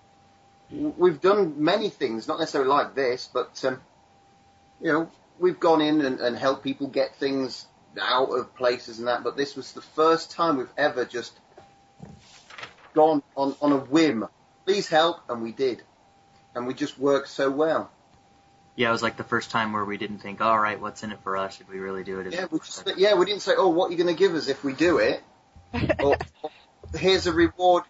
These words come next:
Speaker 1: go and do this for me." We just, they said, "Oh, we need help, child missing." And we were already halfway out the town before we thought what we were doing. We all worked, um, collectively. So it's normal, the paladin did run in first.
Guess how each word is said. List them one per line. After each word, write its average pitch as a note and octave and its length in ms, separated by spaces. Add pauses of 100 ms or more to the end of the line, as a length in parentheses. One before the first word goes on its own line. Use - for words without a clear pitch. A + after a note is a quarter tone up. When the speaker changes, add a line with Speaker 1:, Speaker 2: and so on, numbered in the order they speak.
Speaker 1:
go E3 140
and E3 100
do E3 120
this F#3 220
for G#2+ 260
me." A2+ 180
We D3 140
just, D#3 320
they D#3 120
said, D3+ 180
"Oh, D#3+ 100
we E3+ 180
need F3+ 180
help, D3+ 400
child F3+ 400
missing." D#3 460 (540)
And D#3 180
we F3 100
were G#3 200
already F3+ 320
halfway C#3+ 400
out B2+ 180
the C3+ 60
town D#3+ 520
before B2 260
we C3+ 80
thought C3+ 200
what C#3+ 160
we D#3 100
were D#3+ 100
doing. G3 140 (380)
We C#3+ 160
all D#3+ 240
worked, C#3+ 540 (340)
um, A2+ 220
collectively. A#2 800 (760)
So D3+ 120
it's D3 180
normal, C#3 400
the A#2+ 120
paladin A#2+ 460
did A2+ 220
run A2 160
in G#2 180
first. - 380